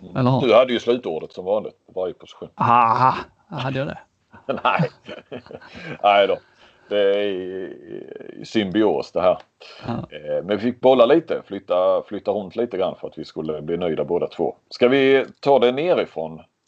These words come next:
Speaker 1: Eh,
Speaker 2: Mm.
Speaker 1: med nummer femton då. Vi körde en topp femton-lista. Så, eh,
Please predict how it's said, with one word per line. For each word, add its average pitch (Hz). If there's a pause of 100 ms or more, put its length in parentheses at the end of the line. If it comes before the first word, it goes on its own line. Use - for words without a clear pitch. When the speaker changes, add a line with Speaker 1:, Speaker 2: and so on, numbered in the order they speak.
(300)
Speaker 1:
Eh, 92 (100)
Speaker 2:
Mm. 180 (200)
Speaker 1:
med 104
nummer 98
femton 123
då. 92
Vi 82
körde 98
en 82
topp -
femton-lista. -
Så, 85
eh, 85